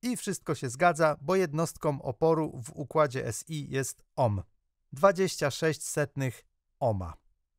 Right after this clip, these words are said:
Niewielki opór, ale właśnie dlatego miedź jest dobrym przewodnikiem. O ile taki miedziany przewód nie jest elementem jakiegoś bardzo dokładnego eksperymentu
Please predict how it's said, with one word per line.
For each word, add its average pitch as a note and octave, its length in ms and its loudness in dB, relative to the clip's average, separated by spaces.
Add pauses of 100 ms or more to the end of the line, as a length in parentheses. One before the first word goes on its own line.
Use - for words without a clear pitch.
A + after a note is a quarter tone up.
(140)
Niewielki D#3+ 480 4
opór, C#3 480 2 (340)
ale C#3 220 4
właśnie D#3+ 340 2
dlatego D3+ 680 4 (140)
miedź D#3+ 420 0
jest D#3+ 400 -2
dobrym D#3+ 400 4
przewodnikiem. C#3 800 -2 (420)
O C#3+ 100 2
ile E3+ 280 6
taki D#3 260 0
miedziany D#3 400 4
przewód C#3+ 600 -2 (120)
nie D#3+ 380 2
jest C#3+ 400 0
elementem D3 680 4
jakiegoś C#3 420 0
bardzo C#3 420 4
dokładnego C#3+ 580 2
eksperymentu D#3+ 840 2